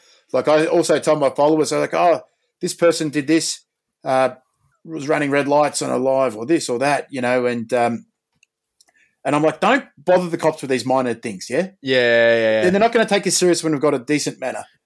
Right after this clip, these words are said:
Speaker 2: Yeah, yeah, that's it.
Speaker 1: Yeah,
Speaker 2: Don't
Speaker 1: like,
Speaker 2: clog
Speaker 1: don't
Speaker 2: them up.
Speaker 1: bother them with this petty jaywalking or whatever it is, you know?
Speaker 2: Yeah.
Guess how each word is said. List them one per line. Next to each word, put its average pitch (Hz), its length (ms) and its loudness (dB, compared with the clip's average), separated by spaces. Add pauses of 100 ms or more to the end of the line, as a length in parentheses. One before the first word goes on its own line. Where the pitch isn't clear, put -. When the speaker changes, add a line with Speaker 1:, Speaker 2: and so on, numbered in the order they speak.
Speaker 2:
Yeah, 131 240 4
yeah, 123 220 2
that's 123 280 -2
it. 120 140 -4
Speaker 1:
Yeah, 135 80 4
Speaker 2:
Don't 151 100 2
Speaker 1:
like, 175 80 2
Speaker 2:
clog 151 140 4
Speaker 1:
don't 226 80 4
Speaker 2:
them 233 60 2
up. 208 80 2
Speaker 1:
bother 202 120 4
them 190 100 2
with 165 80 0
this 135 100 -4
petty 165 540 0 (580)
jaywalking 139 640 0
or 113 140 -2
whatever 123 300 0
it 117 80 0
is, 113 200 -2
you 120 80 -2
know? 117 260 0 (220)
Speaker 2:
Yeah. 139 240 0